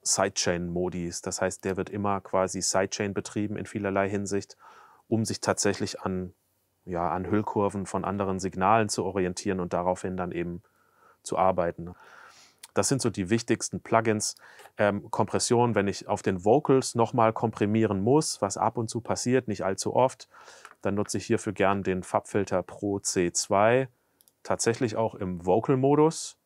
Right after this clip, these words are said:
Der Vorteil des Vocal-Modus hier ist, dass ich keine Ratio habe, sondern ich habe im Prinzip nur ein Threshold und eine Attack und Release. Das hat bisher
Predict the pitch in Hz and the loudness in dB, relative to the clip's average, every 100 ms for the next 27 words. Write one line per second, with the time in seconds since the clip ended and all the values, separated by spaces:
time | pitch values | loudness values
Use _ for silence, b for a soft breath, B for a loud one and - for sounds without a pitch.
0 | _ _ _ _ - 90 110 127 123 110 | _ _ _ _ -6 0 0 4 2 0
1 | - 101 123 123 113 120 120 - 117 104 | -2 0 2 0 0 0 -2 0 0 0
2 | - 92 95 - 95 92 87 101 127 139 | -2 -8 -8 -4 -2 0 0 0 0 0
3 | 131 131 139 135 113 98 87 95 - 98 | 2 4 4 0 -6 -8 -10 -10 -12 -12
4 | - - 85 98 131 139 - 120 - 120 | -10 -10 -6 0 2 0 0 0 4 4
5 | 117 - B B B B B _ 110 - | 4 2 B B B B B _ -4 -2
6 | 87 - - 113 110 101 98 147 160 - | -4 0 0 0 -2 -2 2 4 2 0
7 | _ _ _ _ _ _ _ _ - 101 | _ _ _ _ _ _ _ _ -6 0
8 | 113 - - 101 110 - 110 110 113 | 0 0 -8 -2 -2 2 4 6 4